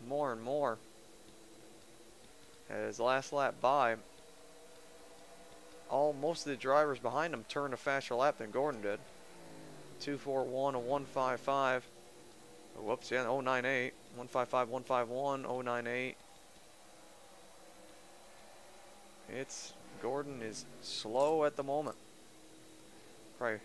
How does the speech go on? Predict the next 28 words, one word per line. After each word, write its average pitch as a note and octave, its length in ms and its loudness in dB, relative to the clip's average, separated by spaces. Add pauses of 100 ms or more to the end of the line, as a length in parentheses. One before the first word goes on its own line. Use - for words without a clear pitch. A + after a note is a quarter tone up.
(520)
the A2+ 80 -6
rookie B2+ 320 -2
racing C3+ 340 0
off C#3+ 200 2
his B2+ 120 -4
tires C#3+ 440 6
here, B2 200 2
although A#2+ 320 6
we're D3 300 2
getting B2 340 -2
near C#3 320 -4 (560)
into C3+ 140 -6
the A#2 80 -6
final C#3 260 0
fifteen D3+ 540 -6
laps D3 260 0
of B2 60 -4
this - 60 -4
race, D3+ 180 2
and A#2+ 80 -8
Davey C3+ 260 2
Allison D#3+ 320 2
has A2 100 -10
just B2+ 200 -8
dominated A#2+ 640 4 (720)
and A#2 180 0
has A#2 300 -2
absolutely, C3+ 960 2